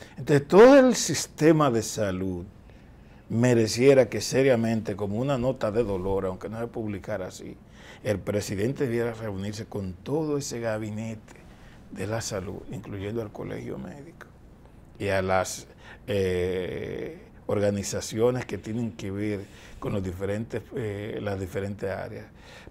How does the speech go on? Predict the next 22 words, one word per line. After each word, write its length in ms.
para 200
hacer 260
un 160
encuentro 580
y 120
escuchar 960
y 60
tomar 380
decisiones 720
sobre 400
el 100
descalabro 920
que 100
tiene 300
el 80
sistema 420
de 60
salud 300
en 60
la 80
República 520
Dominicana. 540